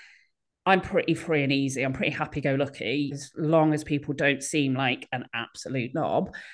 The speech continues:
then I will accept a connection request. And it doesn't matter whether it's got a, a personalization or not. If you feel awkward without one, then by all means, you can include one. But I would say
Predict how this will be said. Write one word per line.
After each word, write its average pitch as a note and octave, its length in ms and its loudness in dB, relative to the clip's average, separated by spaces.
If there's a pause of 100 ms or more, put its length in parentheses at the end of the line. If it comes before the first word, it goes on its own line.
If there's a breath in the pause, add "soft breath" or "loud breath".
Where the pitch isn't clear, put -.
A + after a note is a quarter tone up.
(120)
then C3+ 440 4
I C3+ 160 4
will C3 440 0 (100)
accept - 420 -4
a C3+ 60 -8
connection A2+ 420 -4
request. - 600 -4 (100)
And C#3+ 100 2
it C3+ 100 -4
doesn't C#3+ 240 -2
matter E3 400 0
whether C3+ 300 0
it's B2+ 160 -4
got B2 320 -2 (720)
a, C3+ 140 -2 (180)
a C3+ 60 -6
personalization C3 1040 0
or B2 120 -2
not. G#2 440 -4 (720 loud breath)
If F#3+ 200 0
you C#4 140 6
feel A3+ 400 6
awkward E3+ 580 4 (640)
without E3 420 0
one, C#4+ 440 4 (260)
then F3+ 160 4
by F3+ 140 4
all F#3 180 4
means, F#3 720 -2 (140)
you F3 120 -2
can E3+ 180 0
include E3 420 2
one. C4+ 460 6
But - 140 2
I D#3+ 80 -2
would E3 140 -4
say D3 280 -4